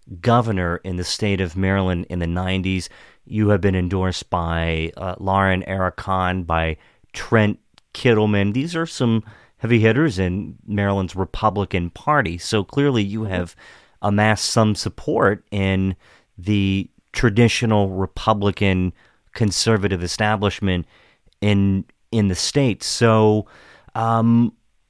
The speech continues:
Speaker 1: do you think that would translate into,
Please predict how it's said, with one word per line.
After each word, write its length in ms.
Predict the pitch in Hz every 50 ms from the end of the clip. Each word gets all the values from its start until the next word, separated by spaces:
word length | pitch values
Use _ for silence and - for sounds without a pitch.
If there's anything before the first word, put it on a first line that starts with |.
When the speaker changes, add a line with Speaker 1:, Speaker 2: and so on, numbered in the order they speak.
| _ _ -
Speaker 1:
do 80 | 131
you 140 | 131 131 139
think 220 | 131 - 131 117 -
that 180 | 120 113 87
would 100 | 110 98
translate 760 | - - - 113 117 117 117 113 95 107 107 107 101 98 -
into, 800 | - 101 98 95 87 - - - 110 101 92 92 90 85 85